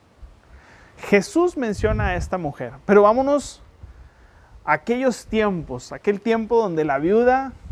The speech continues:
eh, allá unos mil, dos mil años antes de las palabras de Jesús, de hacer referencia a Jesús,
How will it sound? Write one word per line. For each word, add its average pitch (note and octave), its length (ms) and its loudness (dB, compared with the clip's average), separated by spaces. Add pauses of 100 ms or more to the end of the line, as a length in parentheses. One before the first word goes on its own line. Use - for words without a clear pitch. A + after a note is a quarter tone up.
(280)
eh, A2 100 -14
allá D#3+ 480 -2
unos G3+ 320 -6
mil, G#3+ 400 -4
dos E3 180 -4
mil G3+ 200 -4
años G#3 460 -2
antes A3 600 0
de E3 320 -4
las D#3 160 -2
palabras E3+ 420 0
de D#3+ 80 -4
Jesús, E3 380 -4
de E3 60 0
hacer D#3+ 220 0
referencia G3+ 500 0
a F#3+ 40 -2
Jesús, A#3+ 480 -6